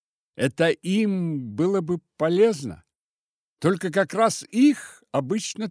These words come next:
трудно оставить после уроков, поэтому, кто бы ни стал старостой, у меня к вам просьба. Нужно, чтобы вы сами проверяли, кто именно дежурит,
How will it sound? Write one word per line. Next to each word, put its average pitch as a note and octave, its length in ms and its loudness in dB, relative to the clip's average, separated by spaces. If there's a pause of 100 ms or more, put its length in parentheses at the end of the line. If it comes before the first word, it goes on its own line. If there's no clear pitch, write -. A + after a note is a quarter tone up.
(120)
трудно D#3 420 -4
оставить C#3 500 -4
после A#2+ 300 -10
уроков, C3 540 -6
поэтому, C#3+ 540 -2 (440)
кто G3 240 2
бы D#3 140 0
ни D3+ 120 0
стал B2+ 300 -2
старостой, A#3+ 800 -2 (600)
у A2+ 60 -6
меня D#3 220 2
к - 60 -18
вам F#3 180 -4
просьба. G2+ 580 -12 (640)
Нужно, A#3 400 0
чтобы A#3+ 400 -2
вы B3 380 -4
сами D3 520 0 (100)
проверяли, C3 760 -2
кто G3+ 380 0
именно E3+ 640 -2
дежурит, A#2+ 800 -2